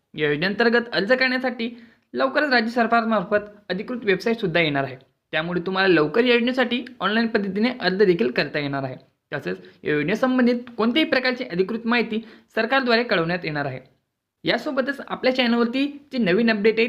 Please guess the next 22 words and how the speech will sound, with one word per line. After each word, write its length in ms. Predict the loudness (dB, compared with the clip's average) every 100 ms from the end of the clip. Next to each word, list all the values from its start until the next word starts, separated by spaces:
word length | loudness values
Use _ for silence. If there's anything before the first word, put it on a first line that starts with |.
| -2
तीसुद्धा 420 | -8 -6 -2 0
आपण 200 | 0 2
लवकरात 360 | 2 4 2 2
लवकर 300 | 0 0 -4 -2
घेऊन 220 | 2 4
येणार 220 | 4 2 0
आहे. 180 | -2 -6 _ _ _ -14
त्यासाठी 340 | -8 -8 -8
तुमचा 300 | -8 -4 -4 -4 -4
ऑफलाईन 360 | -2 0 0
अर्ज 180 | 2 2
असणार 240 | 0 2 2
आहे 100 | 2
की 80 |
ऑनलाईन, 340 | 0 2 2 0 -4 -12 -6
याचीसुद्धा 460 | -4 -2 -2 0
त्यामध्ये 340 | 2 4 2 2
माहिती 320 | 2 0 0
आपण 240 | -2 -2
सांगणार 340 | -4 -4 -2 -2
आहोत. 140 | -4 -8 -18 _
कारण 200 | -2 -2